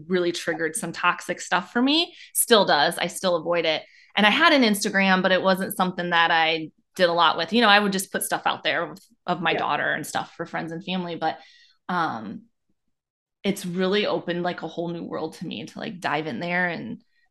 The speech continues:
Speaker 1: and meet people that way.
Speaker 2: Instagram's been a, honestly a huge tool for me. Like, it can be very triggering, I found.
Speaker 1: Mm-hmm.
Speaker 2: You know, if you're following all of your friends that are out partying or,
Speaker 1: Yeah.
Speaker 2: you know, drinking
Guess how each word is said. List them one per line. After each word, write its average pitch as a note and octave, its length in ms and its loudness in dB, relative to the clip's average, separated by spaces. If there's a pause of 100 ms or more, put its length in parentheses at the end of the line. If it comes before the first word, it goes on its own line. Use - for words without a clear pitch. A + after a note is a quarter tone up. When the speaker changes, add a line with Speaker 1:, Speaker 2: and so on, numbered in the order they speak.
(120)
Speaker 1:
and E3+ 200 0
meet E3+ 420 -6 (440)
people - 340 -4
that C3 240 0
way. - 380 -10 (580)
Speaker 2:
Instagram's F4+ 640 6
been A#3+ 200 10
a, C4+ 220 4
honestly D4 480 0
a C#4+ 100 -2
huge A3 420 0
tool G3+ 320 4
for G3+ 300 2
me. D#3 240 0
Like, G3+ 340 4
it C4 200 8
can A#3 360 2
be C4 140 2
very F#3+ 560 6
triggering, F#3+ 680 2
I A#3 120 4
found. G3+ 420 4
Speaker 1:
Mm-hmm. G3+ 240 4 (480)
Speaker 2:
You G#3 160 8
know, F#3+ 360 2 (120)
if D#3 500 -2
you're G3+ 140 8
following G3+ 880 6
all G3+ 380 2
of F#3 120 0
your F#3 140 0
friends F#3 380 0
that F3 100 2
are E3+ 80 6
out E3 220 2
partying A3 800 6
or, E3+ 320 2
Speaker 1:
Yeah. C#3+ 80 4
Speaker 2:
you D#3+ 80 4
know, E3+ 160 0
drinking F#3+ 240 0